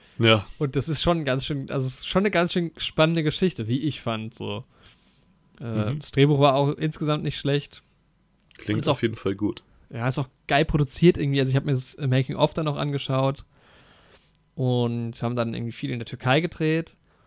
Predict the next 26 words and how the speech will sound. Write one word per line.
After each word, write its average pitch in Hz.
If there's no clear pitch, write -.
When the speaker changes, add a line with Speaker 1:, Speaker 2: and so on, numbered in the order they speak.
Speaker 2:
und 127
auch 123
mit 127
sehr 131
vielen 127
Statisten 143
und 120
viel 123
auch 113
auf 113
der, 113
also 120
in, 113
in 123
einem 110
Basar 117
und 120
sowas 120
in 123
der, 117
in 113
Istanbul, 120
glaub 110
ich. 110
Und, 107
äh, 104